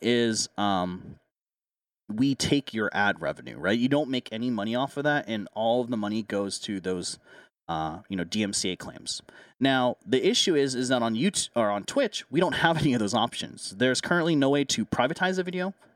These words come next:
There's currently no way to unlist a video. Um, this also goes with clips and stuff as well, by the way. And there is no way to make money off of vods at the moment, which is something we'll talk about in a little bit.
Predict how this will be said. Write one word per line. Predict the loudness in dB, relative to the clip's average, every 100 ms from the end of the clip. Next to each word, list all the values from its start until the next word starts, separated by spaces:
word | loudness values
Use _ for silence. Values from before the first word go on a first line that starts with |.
| 0
There's | 0 2
currently | 0 2 4
no | 4
way | 4 2
to | 2 -2
unlist | -2 -2 -2 -2
a |
video. | -2 0 0 -2 -10 -20 -20 _ _ _
Um, | 0 2 0 -2
this | 0
also | 0 -2
goes | -4 -4
with | -4
clips | -2 0 -2
and | -2
stuff | -2 -2
as | -4 -8
well, | -8 -8
by | -8
the |
way. | -8 -10 -12 -20 -18 -4 0
And | 2 2 0 -8
there | 0 2 4 2 2
is | 2 2 0 2
no | 4 4
way | 2
to | 2 2
make | 2 0
money | 0 0 0
off | -4 -6
of | -8 -8
vods | -6 -4 -4 -8 -4 0
at | 0
the | 0 -4
moment, | -4 -8 -12 -12
which | -10 -6
is |
something | -4 -2 -2
we'll | -4
talk | -2 -4 -2
about | -4
in | -4
a | -8
little | -10 -10
bit. | -10